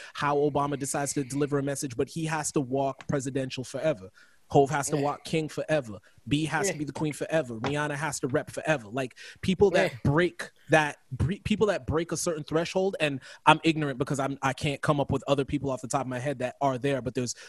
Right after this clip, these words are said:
Speaker 1: a, a, a bunch of them are, like, they can never break that threshold. Like, Snoop can never not be cool. Like, it, the second, he can do corny shit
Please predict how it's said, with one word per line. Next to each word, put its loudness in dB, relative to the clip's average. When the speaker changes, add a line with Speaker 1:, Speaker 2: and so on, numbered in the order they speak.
Speaker 1:
a, -2
a, -6
a -6
bunch 4
of -4
them -2
are, 0
like, 4
they 2
can -2
never 2
break -2
that -2
threshold. -4
Like, 8
Snoop 4
can 4
never 4
not 2
be 2
cool. -2
Like, 0
it, -2
the 2
second, -2
he 10
can 4
do 6
corny 2
shit -2